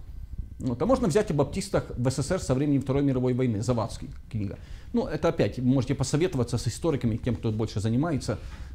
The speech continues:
Вот. Но кем бы вы ни были, читать по истории христианства книги полезно и нужно, я считаю. Мы даже увидим, что многие ереси повторяются. Ничего нет нового.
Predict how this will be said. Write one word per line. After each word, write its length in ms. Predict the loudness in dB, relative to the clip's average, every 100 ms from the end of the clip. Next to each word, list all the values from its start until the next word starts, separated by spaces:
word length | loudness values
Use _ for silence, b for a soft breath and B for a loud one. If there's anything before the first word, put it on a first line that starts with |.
| -10
Вот. 240 | -8 2
Но 360 | 4 6 4 -2 -6 -8 -10 -12 4
кем 180 | 8 10
бы 80 | 10
вы 120 | 8
ни 120 | 8
были, 320 | 6 6 4 0
читать 320 | -2 0 0
по 100 | 0
истории 300 | 0 0 -2
христианства 540 | 0 -2 0 -2 -2 -2
книги 340 | 0 0 -2 -2
полезно 460 | 2 4 4 2 0
и 160 | 4
нужно, 300 | 4 4 2 -6
я 80 |
считаю. 380 | -8 -8 -6 -6 -10 B B B B -10 -6 -4 4
Мы 140 | 6
даже 220 | 8 6
увидим, 300 | 6 4 2
что 140 | 2 4
многие 300 | 4 4 4
ереси 300 | 4 2 2
повторяются. 720 | 0 0 0 0 -6 -4 -4 -4 -2
Ничего 260 | 0 2
нет 180 | 2 4
нового. 400 | 4 2 0 -6